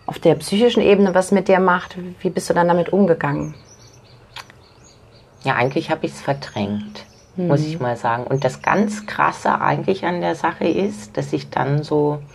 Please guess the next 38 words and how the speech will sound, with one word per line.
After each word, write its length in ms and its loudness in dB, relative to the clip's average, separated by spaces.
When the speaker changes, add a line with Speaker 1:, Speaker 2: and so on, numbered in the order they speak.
Speaker 2:
als 120 -12
ich 200 -2
so 120 -2
um 140 0
die 120 -4
vierzig, 960 0
zweiundvierzig, 840 -2
dreiundvierzig 920 -6
war, 320 -2
ah, 180 -4
da 60 0
hab 100 0
ich 120 0
irgendwie 300 0
plötzlich 440 -2
wieder 200 2
so 180 0
Lust 380 -4
gehabt, 680 -2
noch 140 -6
vielleicht, 500 0
äh, 240 -2
also 140 2
ich 160 0
hab 160 0
irgendwie 420 2
immer 160 6
an 160 2
Kinder 300 -2
gedacht. 540 -2
Ich 160 -14
dachte 280 -6
immer, 300 0
jetzt 140 0
sind 160 -2
meine 320 2
Kinder 300 -4
groß, 760 2